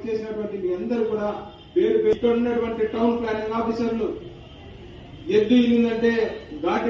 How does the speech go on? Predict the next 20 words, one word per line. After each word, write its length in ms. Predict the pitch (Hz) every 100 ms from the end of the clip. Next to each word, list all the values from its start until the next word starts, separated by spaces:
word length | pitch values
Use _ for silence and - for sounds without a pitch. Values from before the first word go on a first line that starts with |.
| 226
కట్టేయండి 360 | 220 214 214 214
అని 100 | 208
చెప్పేటువంటి 460 | 208 202 196 180 180
అధికారులు 420 | 190 226 220 214 190
ఈ 40 |
మధ్య 160 | 180 202 202
కాలంలో 240 | 190 185 170
ఈ 20 |
టౌన్ 200 | 170 175 170
ప్లానింగ్ 300 | 170 160 160
లో 40 | 147
ఉన్నారు. 200 | - - - - - -
ఆయా 160 | 180 214 214 208
ఎద్దు 140 | 226 220
ఈరడం 300 | 233 233 214 220
ఏంది, 200 | 226 233 226 - - 175
దాన్ని 180 | 196 208 220
దూడ 140 | 233 214
కుట్టడం 320 | 214 233 220 226
ఏంది, 180 | 226